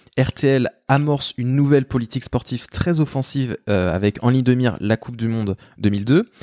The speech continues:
Alors tout d'abord, comme tu l'as dit, la radio engage Eugène Sacomano, la voix du football d'Europe un. R T L l'annonce d'ailleurs fièrement, euh, lors d'une campagne, euh, de pub,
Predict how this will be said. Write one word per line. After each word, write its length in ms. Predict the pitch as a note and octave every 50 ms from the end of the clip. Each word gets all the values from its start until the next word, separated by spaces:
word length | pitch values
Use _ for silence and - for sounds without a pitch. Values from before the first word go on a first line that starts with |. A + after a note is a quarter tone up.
| - - -
Alors 140 | - G#2 A2
tout 120 | - F#3+
d'abord, 300 | E3+ D3+ C#3 C#3 C3+ B2+
comme 140 | - B2+ B2
tu 120 | - -
l'as 120 | A#2 A#2 A#2
dit, 260 | C3 D#3 F#3 G3 - F#2+ -
la 120 | - A#2+ A2+
radio 240 | G#2+ A2+ A#2+ A#2 G#2
engage 300 | A#2 A#2 A2 G#2 G#2 - - - - - _ -
Eugène 240 | - C3+ B2+ B2+ B2+
Sacomano, 560 | - B2 A#2 - A2 G#2+ A2 A#2+ D3 E3+ G3+ - - - _
la 140 | - G2 A2+
voix 160 | A2 A2+ A2+
du 100 | G#2 G2
football 340 | G2 - - G#2+ G2+ G2+ G2 F2+
d'Europe 280 | F#2+ F#2 F#2+ F#2+ -
un. 140 | D#3 F3+ G#3 - _ - - _ _ _ -
R 140 | E3+ F3+ -
T 140 | - F#3+ F#3
L 180 | F3 D#3+ D3
l'annonce 340 | C#3+ C#3+ D3 D3+ D3+ D3+ C3+
d'ailleurs 280 | A#2+ A2 A2 G#2+ - -
fièrement, 500 | - - C4 A#3 F#3 E3 C#3+ D#3+ G#3+ - -
euh, 80 | A#2+ A2
lors 160 | A2 G#2+ A2
d'une 320 | A2 A2+ A2+ A2 G2+ G2
campagne, 440 | - - A#2+ A#2+ - C3+ C#3 C3 A2+
euh, 280 | G2 F#2 F2 F2 F2 E2+
de 120 | - - F#2+
pub, 260 | - - D3+ C#3+